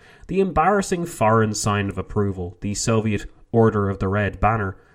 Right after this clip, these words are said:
was removed from his chest in the retouched photographs of the event.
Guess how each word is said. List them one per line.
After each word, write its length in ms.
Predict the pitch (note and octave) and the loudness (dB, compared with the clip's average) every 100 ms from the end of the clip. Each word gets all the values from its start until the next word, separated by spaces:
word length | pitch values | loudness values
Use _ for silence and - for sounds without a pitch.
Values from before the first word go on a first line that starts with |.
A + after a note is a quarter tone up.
| _ | _
was 180 | - E3+ | -6 -2
removed 460 | F3+ E3+ F#3+ E3 A#2+ | 0 2 2 0 -4
from 300 | - G2 F#2+ | -4 -4 -4
his 180 | F2+ - | -8 -6
chest 480 | G2+ E2+ - - | -6 -4 -6 -10
in 100 | G2+ | -8
the 240 | G#2 G2+ G2+ | -6 -6 -6
retouched 540 | A2+ A2+ - G#2 - | -4 -4 -4 -6 -6
photographs 680 | - - F#2+ F#2+ F#2 F#2 - | -10 -4 -4 -4 -6 -8 -8
of 180 | G2+ F#2 | -12 -10
the 120 | F#2 | -8
event. 360 | F#2 G#2+ G#2 | -4 -4 -4